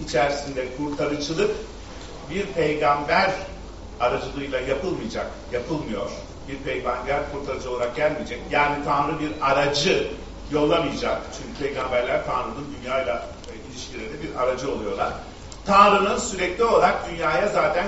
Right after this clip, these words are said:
kurtarıcı olarak çaktırmadan diyelim, bir argo kelime kullanarak, fark ettirmeden müdahalesi, müdahalesi zaten kurtarıcılığın ta kendisidir.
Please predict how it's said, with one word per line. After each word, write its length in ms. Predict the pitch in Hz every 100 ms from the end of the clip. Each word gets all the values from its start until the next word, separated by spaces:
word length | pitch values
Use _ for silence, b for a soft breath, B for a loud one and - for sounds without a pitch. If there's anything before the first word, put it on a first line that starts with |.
| -
kurtarıcı 500 | 160 156 151 - -
olarak 420 | 147 143 - - - - - - - - -
çaktırmadan 960 | 196 180 - - 233 202 - 147 123
diyelim, 300 | 123 113 - - -
bir 260 | 123 - 120
argo 260 | 117 -
kelime 220 | 123 110 113
kullanarak, 420 | - 113 131 -
fark 280 | - 143 139
ettirmeden 680 | 160 - 220 156 127 143 -
müdahalesi, 800 | 156 147 147 135 135 - - 180 - 131
müdahalesi 520 | 123 127 - 202 -
zaten 480 | 202 180 - - 208 - -
kurtarıcılığın 640 | 185 180 160 139 143 139 202
ta 180 | - -
kendisidir. 500 | - - - -